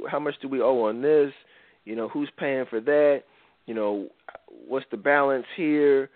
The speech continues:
What time do the bridesmaids have to get to the hotel?" Like, it's just, that's a lot of stuff that I was passionate about, planning the logistics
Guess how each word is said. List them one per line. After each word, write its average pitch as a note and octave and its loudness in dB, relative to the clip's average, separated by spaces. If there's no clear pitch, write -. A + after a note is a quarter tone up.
What B2+ -6
time C#3+ -2
do B2+ -2
the G#2+ -4
bridesmaids C#3 0
have C3+ -4
to C3 -12
get C3 -4
to C#3 -8
the C3+ -4
hotel?" C3 -8
Like, C#3 -6
it's C#3+ -16
just, G#3+ -2
that's G3+ 0
a C#3+ 2
lot E3 4
of D#3 -4
stuff - -4
that A#2+ -2
I D3 -4
was C#3 -6
passionate G#2 -6
about, F#2 -12
planning D#3+ 0
the C3 0
logistics A#2 -4